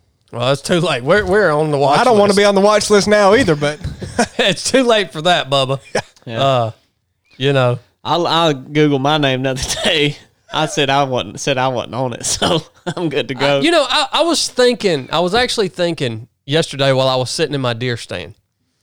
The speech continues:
Speaker 1: I was thinking how, like,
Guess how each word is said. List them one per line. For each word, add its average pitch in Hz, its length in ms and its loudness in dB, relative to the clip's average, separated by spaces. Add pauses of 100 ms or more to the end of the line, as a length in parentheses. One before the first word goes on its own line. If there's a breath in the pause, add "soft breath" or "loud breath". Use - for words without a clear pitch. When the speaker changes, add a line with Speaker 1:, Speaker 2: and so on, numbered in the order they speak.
(500 loud breath)
Speaker 1:
I 208 140 0
was 226 160 2
thinking 233 300 -2
how, 285 800 -6 (1300)
like, 170 440 -2